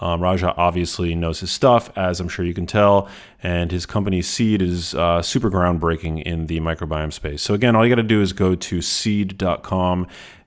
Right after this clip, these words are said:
and use promo code max, and you'll get twenty percent off of your first month. They've been gracious enough to allow me to offer that to you guys. All right, seed dot com, max, twenty percent off.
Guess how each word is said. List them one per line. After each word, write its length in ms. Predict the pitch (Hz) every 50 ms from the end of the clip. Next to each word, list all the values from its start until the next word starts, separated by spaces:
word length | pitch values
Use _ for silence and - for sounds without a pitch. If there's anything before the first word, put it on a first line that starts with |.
| -
and 120 | 92 90 87
use 200 | 87 87 85 85
promo 380 | - - - 107 95 90 87
code 180 | - 92 87 82
max, 380 | 90 107 113 113 113 107 - -
and 80 | 104
you'll 80 | 95 90
get 240 | 90 90 82 - -
twenty 200 | - 101 95 95
percent 360 | 98 82 - 95 85 82 -
off 180 | 85 85 82
of 140 | 82 82 82
your 160 | 87 82 80
first 320 | - - 90 90 85 - -
month. 380 | 135 147 147 139 135 131 - - - - - - _
They've 180 | - 95 90
been 140 | 90 92 90
gracious 420 | 90 95 90 90 87 - 90 85
enough 240 | 85 85 85 82 - -
to 140 | - 90
allow 220 | 82 80 82 82 82
me 160 | 80 80 80
to 240 | - - - 82 -
offer 260 | - 82 78 - -
that 180 | 76 - - -
to 100 | - -
you 60 | -
guys. 280 | - - - - - - -
All 60 | -
right, 160 | 139 160 - - - _ _ _ _
seed 280 | - - - 143 131
dot 160 | 127 127 -
com, 340 | - 117 113 107 104 104 107 - _ _
max, 360 | 113 95 95 95 95 95 - -
twenty 200 | - - 98 90
percent 220 | 92 - 90 85
off. 220 | 85 82 - -